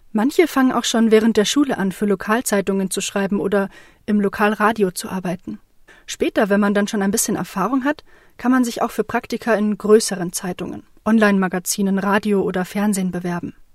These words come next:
Es gibt auch Medien- und Journalismus-Studiengänge in Deutschland, die viel Theorie vermitteln und auch schon ein bisschen Praxis ermöglichen. Eine weitere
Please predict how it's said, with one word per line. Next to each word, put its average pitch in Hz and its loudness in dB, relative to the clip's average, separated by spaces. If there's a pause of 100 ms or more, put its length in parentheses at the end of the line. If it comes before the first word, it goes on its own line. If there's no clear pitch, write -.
(420)
Es 214 -4
gibt - 0
auch 233 0
Medien- 240 2
und 208 -2
Journalismus-Studiengänge 208 0
in 180 -2
Deutschland, - -6 (300)
die 220 0
viel 311 4
Theorie 233 4
vermitteln 294 2 (320)
und 226 0
auch 240 -2
schon 254 0
ein 220 2
bisschen 226 0
Praxis - -2
ermöglichen. 190 -4 (500)
Eine 214 0
weitere 202 0